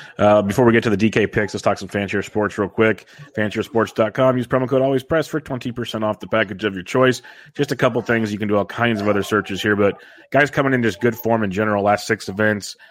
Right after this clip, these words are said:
uh, in this field, D K scoring-wise, led by Corey Connors, DeChambeau, Viktor Hovland, Willie Z, Jon Rahm, and Xander Schauffele. Like you'd expect, the big boys for your D K scoring.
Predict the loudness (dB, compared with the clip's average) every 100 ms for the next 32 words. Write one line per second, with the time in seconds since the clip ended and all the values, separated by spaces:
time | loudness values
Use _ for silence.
0 | _ _ -6 -2 0 0 -2 -2 0 0
1 | -2 -6 0 -2 -2 -6 -4 -2 0 -2
2 | -2 -2 0 0 -4 -2 0 0 0 0
3 | 0 -2 -6 _ _ _ _ -2 0 2
4 | 2 4 2 0 -2 0 2 2 -2 -2
5 | -2 -2 -4 -8 -6 -6 -6 _ _ _
6 | _ 0 2 4 4 2 -4 -4 -2 2
7 | 2 2 -4 -4 -8 -10 -14 -8 -4 -4
8 | -6 -4 -4 -2 0 -2 -6 -20 -20 _
9 | -20 0 0 2 0 0 2 0 0 -4
10 | 0 0 0